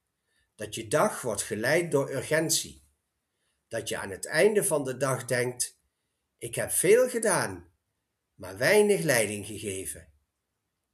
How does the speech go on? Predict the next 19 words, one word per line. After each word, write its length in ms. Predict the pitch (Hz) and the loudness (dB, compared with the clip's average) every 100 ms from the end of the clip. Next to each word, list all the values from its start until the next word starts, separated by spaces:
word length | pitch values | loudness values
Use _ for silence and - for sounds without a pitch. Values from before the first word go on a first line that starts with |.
| _ _ _ _ _ _ _ | _ _ _ _ _ _ _
Dit 240 | - 139 135 | -4 2 4
zijn 240 | 151 135 | 6 4
geen 320 | 123 208 247 | 6 6 6
tekenen 500 | 208 170 151 139 131 | 4 2 2 -2 -4
van 180 | 110 113 | -4 -4
zwakte. 540 | 110 151 202 - 78 71 _ _ _ _ _ _ | -2 0 -2 -4 -12 -16 _ _ _ _ _ _
Het 160 | - - | -4 0
zijn 220 | 127 120 | 0 2
signalen 800 | - 113 127 185 196 123 151 - _ _ | 0 0 2 4 4 2 -2 -8 _ _
dat 240 | - 117 117 | -8 -8 -6
je 80 | |
leiderschap 680 | 117 143 208 185 - 117 101 | 0 4 6 4 0 -2 -4
meer 360 | 113 147 226 262 | -4 0 2 2
vraagt 720 | - 175 175 180 - - - _ _ | 0 0 0 -2 -4 -10 -12 _ _
dan 240 | 110 110 | -10 -8
alleen 600 | - 104 117 156 180 175 | -8 -4 0 2 0 -2
inzet. 760 | 156 139 107 98 87 - - - _ _ _ _ _ _ _ _ _ _ _ _ _ _ _ _ _ _ _ _ _ _ _ _ _ | -2 0 0 -4 -4 -4 -6 -8 _ _ _ _ _ _ _ _ _ _ _ _ _ _ _ _ _ _ _ _ _ _ _ _ _
Juist 300 | 147 196 202 | 2 4 4
schoolleiders 960 | - 233 269 226 117 104 95 - - | 4 4 4 4 2 0 -6 -8 -10